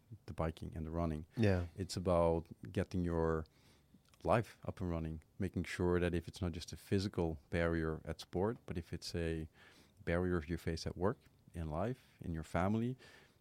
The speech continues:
Speaker 1: that making small interventions eventually get you to a point that what originally looked like an unsurmountable barrier all of a sudden
Speaker 2: Mm.
Speaker 1: becomes very palatable. Um, and that's what Ironman kinda shows you, that small obstacles, and you keep on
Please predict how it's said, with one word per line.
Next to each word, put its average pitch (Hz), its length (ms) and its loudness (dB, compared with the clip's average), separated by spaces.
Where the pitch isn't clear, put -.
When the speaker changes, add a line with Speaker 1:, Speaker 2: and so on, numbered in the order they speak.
Speaker 1:
that 87 320 4
making 95 440 2
small 92 400 4
interventions 92 760 0
eventually 92 520 2
get 92 220 0
you 98 80 -8
to 85 180 0
a 76 40 2
point 90 460 4
that 90 140 0
what 87 320 2
originally 98 540 4
looked 90 280 0
like 85 140 -2
an 80 160 -2
unsurmountable 87 760 0
barrier 90 580 2
all 95 140 4
of 87 100 0
a 85 40 -4
sudden 98 300 4
Speaker 2:
Mm. 98 40 2
Speaker 1:
becomes 90 280 -2
very 82 200 2
palatable. 85 580 -2
Um, 82 220 -4
and 95 80 0
that's 104 160 4
what 107 120 4
Ironman 90 500 8
kinda 82 320 0
shows 87 300 0
you, 76 140 -4
that 82 320 4
small 92 340 2
obstacles, 117 580 0
and 92 80 -4
you 80 60 -4
keep - 240 -6
on 87 280 -2